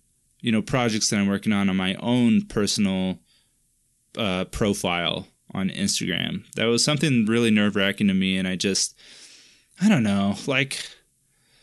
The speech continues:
there's just, like, this weird self-conscious thing that I have about it, and I was able to get past it, and I'm still a little uncomfortable about it, but it was very positive.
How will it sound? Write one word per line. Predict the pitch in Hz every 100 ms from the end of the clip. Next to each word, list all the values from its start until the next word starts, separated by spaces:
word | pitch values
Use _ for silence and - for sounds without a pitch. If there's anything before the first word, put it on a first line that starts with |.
| _ _ -
there's | 143
just, | 214 208
like, | 233
this | 165 131 110
weird | 110 120 139 127
self-conscious | - 117 117 113 113 113 117 101
thing | - 98 101
that | 95
I | 95
have | 90 95 95 95 92 -
about | 104 104 104 101
it, | 98 -
and | 107
I | 117
was | 127 151
able | 165
to | 170
get | 160 -
past | 127 123 -
it, | 135 123 - - - - _
and | 127 135
I'm | 143
still | - 180 170
a |
little | 170 170 151
uncomfortable | 120 131 127 123 120 117
about | 110 110 113
it, | 78
but | 113 101 - - - - -
it | 131
was | 139
very | 131 196 208
positive. | - 117 117 120 120 113